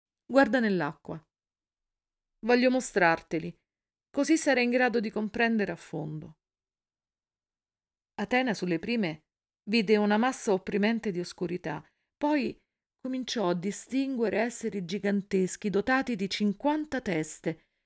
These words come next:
che ciondolavano stancamente, con un ritmo costante ed indolente, su enormi spalle create appositamente per contenerle.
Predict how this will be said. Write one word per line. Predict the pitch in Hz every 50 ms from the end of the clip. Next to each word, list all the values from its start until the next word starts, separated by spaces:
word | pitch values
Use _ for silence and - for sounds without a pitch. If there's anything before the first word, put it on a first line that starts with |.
| _ _
che | - 269 262
ciondolavano | - - 277 262 254 269 262 269 269 254 247 233
stancamente, | 226 - - - 220 214 196 - 226 196 185 175 175 175 175 - - 190 180 - - _ _ _ _
con | - 294 277
un | 277 285
ritmo | 240 269 247 220 - - 208 208 208
costante | - 208 214 - - - - 302 311 320 320 311 - 277
ed | 220 202 190
indolente, | 208 202 202 185 180 170 165 170 170 180 185 180 - - 220 - _ _ _ _ _
su | - - - 285 294
enormi | 285 294 302 320 339 320 311 285 269 -
spalle | - - - 294 285 285 285 285 262 240 226
create | 226 233 233 226 233 247 - 226 214
appositamente | 196 - - 202 175 208 196 190 190 208 214 214 208 - 214 180
per | - 160 -
contenerle. | - - 156 160 - - 139 143 139 151 147 - - - - 151